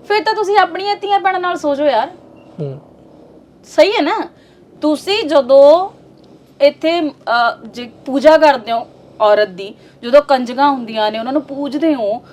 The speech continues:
Speaker 1: ਬੜੀਆਂ, ਜਦੋਂ ਕੁੜੀਆਂ ਬੜੀਆਂ ਹੋ ਜਾਂਦੀਆਂ, ਕੀ ਪਤਾ ਜਿਨ੍ਹਾਂ ਨੂੰ ਤੁਸੀਂ ਪਹਿਲਾਂ ਪੂਜਦੇ ਸੀਗੇ, ਪੈਰ ਧੋਂਦੇ ਸੀਗੇ, ਜਦੋਂ ਵੱਡੀਆਂ ਹੋ ਗਈਆਂ, ਕੀ ਪਤਾ ਤੁਸੀਂ ਉਹਨਾਂ ਨੂੰ ਉਸੇ ਨਜ਼ਰ ਨਾਲ ਦੇਖਦੇ ਹੋ? ਕਦੇ ਪੂਜਿਆ,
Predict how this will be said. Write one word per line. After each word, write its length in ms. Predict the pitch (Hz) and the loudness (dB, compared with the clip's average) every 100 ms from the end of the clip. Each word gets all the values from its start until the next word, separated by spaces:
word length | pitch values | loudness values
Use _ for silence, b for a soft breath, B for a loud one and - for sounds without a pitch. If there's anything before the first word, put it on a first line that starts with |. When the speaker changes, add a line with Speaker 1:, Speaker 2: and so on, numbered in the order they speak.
| B 220 | B 4
Speaker 1:
ਬੜੀਆਂ, 380 | 277 277 320 | 4 6 2
ਜਦੋਂ 240 | 302 302 330 | 2 0 -2
ਕੁੜੀਆਂ 300 | 330 302 320 | 0 2 2
ਬੜੀਆਂ 400 | 240 220 233 262 | 0 -6 -4 -4
ਹੋ 100 | 262 | -4
ਜਾਂਦੀਆਂ, 240 | 247 247 | -8 -8
ਕੀ 120 | 269 | -6
ਪਤਾ 260 | 285 311 320 311 226 | -4 2 2 2 -12
ਜਿਨ੍ਹਾਂ 320 | 214 262 302 | -6 -2 0
ਨੂੰ 120 | 359 | 0
ਤੁਸੀਂ 220 | 311 285 | -4 -4
ਪਹਿਲਾਂ 260 | 311 294 349 | -2 0 -2
ਪੂਜਦੇ 420 | 339 277 240 285 | -4 -6 -4 -6
ਸੀਗੇ, 360 | 254 226 240 - B B - | -6 -8 -8 -8 B B 2
ਪੈਰ 240 | 262 262 | 4 6
ਧੋਂਦੇ 300 | 269 311 269 | 4 -2 -4
ਸੀਗੇ, 240 | 269 240 226 | -6 -10 -8
ਜਦੋਂ 200 | 254 269 | -2 -2
ਵੱਡੀਆਂ 400 | 254 233 254 254 | -2 -8 -6 -6
ਹੋ 160 | 240 | -8
ਗਈਆਂ, 220 | 220 220 196 - - | -8 -8 -8 -12 -12
ਕੀ 60 | 285 | -10
ਪਤਾ 200 | 311 339 | -6 -6
ਤੁਸੀਂ 220 | 302 311 | -6 -4
ਉਹਨਾਂ 160 | 285 294 | -2 -2
ਨੂੰ 140 | 302 | -4
ਉਸੇ 180 | 269 269 | -6 -12
ਨਜ਼ਰ 220 | 254 254 | -14 -12
ਨਾਲ 200 | 233 240 | -10 -8
ਦੇਖਦੇ 320 | 208 208 - | -8 -10 -16
ਹੋ? 80 | 220 208 - - - - - - - - - - - | -20 -20 -20 -20 -20 -20 -20 -20 -20 -20 -20 -20 -6
ਕਦੇ 200 | - 220 | -6 -4
ਪੂਜਿਆ, 440 | 226 226 196 269 | -8 -12 -4 -4